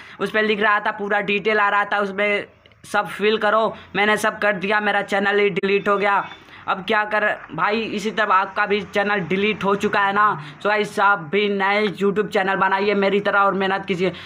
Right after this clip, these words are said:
So गाइस, उसमें मेरा कम से कम इक्कीस subscriber हो गए थे और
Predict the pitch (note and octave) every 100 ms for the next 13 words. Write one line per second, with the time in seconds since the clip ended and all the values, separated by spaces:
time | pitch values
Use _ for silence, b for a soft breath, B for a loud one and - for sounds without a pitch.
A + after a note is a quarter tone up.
0 | B - A3 A3 G#3+ G#3+ G#3 F#3 G3+ G3+
1 | - - - F#3+ G3+ F#3+ G3+ G3+ G#3 G3
2 | F#3+ - A#3 A#3 G#3 - G3 G3 G3+ G3+
3 | G3+ G3+ G3+ G3+ G3+ G3+ - B B D#3+
4 | F#3+ G3 F3+